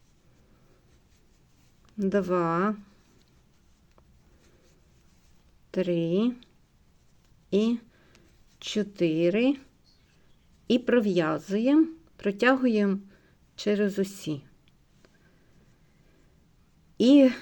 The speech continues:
робимо закріплюючий стовпчик в сусідню петлю. А потім будемо в'язати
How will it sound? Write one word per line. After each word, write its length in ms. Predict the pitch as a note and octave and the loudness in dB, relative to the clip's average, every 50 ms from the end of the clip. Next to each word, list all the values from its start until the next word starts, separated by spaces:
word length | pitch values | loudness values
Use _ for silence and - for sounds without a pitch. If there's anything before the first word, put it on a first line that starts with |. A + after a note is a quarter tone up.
| - - - | -14 -16 -8
робимо 880 | - F#3+ G3+ G3 G#3+ A#3+ B3 G#3 G3+ G#3 G3+ G3 F#3+ F#3 F3+ E3+ F3+ F3+ F3 - _ _ _ _ _ | -4 -2 0 2 2 2 2 2 0 0 2 2 2 2 0 0 -2 -4 -6 -14 _ _ _ _ _
закріплюючий 1300 | - F#3 F3+ G3 G3 G3+ A3+ G#3+ A3 A3 G#3 - F3+ F#3 F#3+ F3 F3+ F3 F3 - - - F#3 F3+ F3 F3 - _ _ _ _ _ _ _ _ | -12 -6 -4 -4 -2 -2 -2 -2 -2 -2 -2 -2 0 0 2 2 0 -2 -4 -6 -4 -2 -2 -2 -2 -6 -12 _ _ _ _ _ _ _ _
стовпчик 840 | - - - - - B3+ C#4 D4+ D4+ - - - F3+ - - - - - _ _ _ _ _ _ _ _ _ _ _ _ _ _ | -20 -20 -18 0 2 4 4 4 2 -2 -4 -6 -6 -6 -8 -16 -20 -20 _ _ _ _ _ _ _ _ _ _ _ _ _ _
в 80 | - | -20
сусідню 840 | - - G3 F#3+ - - - C4 C4+ A#3+ A#3 A#3 A#3 A3+ A3 G#3+ G#3 G#3 - - _ _ _ _ _ _ _ _ _ | -10 -8 -8 -8 -8 -4 0 0 0 0 0 0 0 0 0 -2 -4 -8 -14 -20 _ _ _ _ _ _ _ _ _
петлю. 520 | - G3 G3 - - F3 D#3+ D3+ C#3 D3 C#3+ - _ _ - - _ _ _ _ - - _ - - - - - - _ _ _ | -8 -8 -8 -6 -4 -4 -4 -4 -6 -8 -12 -16 _ _ -20 -20 _ _ _ _ -20 -20 _ -20 -20 -20 -20 -20 -20 _ _ _
А 120 | - G#3 C4 | -2 -2 -2
потім 680 | C4 - - G#3+ F#3+ F3+ F3+ F3+ - G#3+ A3 A3+ G#3+ G#3 | -2 0 2 4 4 4 4 0 -2 -2 -2 -2 -2 -2
будемо 460 | F#3+ F#3 A3 A3 A#3 A#3+ A#3+ A#3 A3+ | -2 -2 0 0 0 0 0 0 0
в'язати 880 | G#3 G3+ F#3 F#3+ F#3+ F#3 F#3 G3 G3+ A3 A#3 A#3 - C4 B3+ B3+ B3+ | -2 0 0 0 -2 0 -2 -2 -2 -2 -2 0 2 4 4 4 2